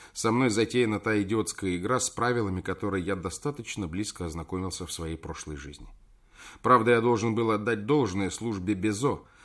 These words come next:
За последние шестьдесят лет она кое-чему научилась.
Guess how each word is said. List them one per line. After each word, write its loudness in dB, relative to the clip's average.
За 0
последние 0
шестьдесят -4
лет -2
она -2
кое-чему -2
научилась. -8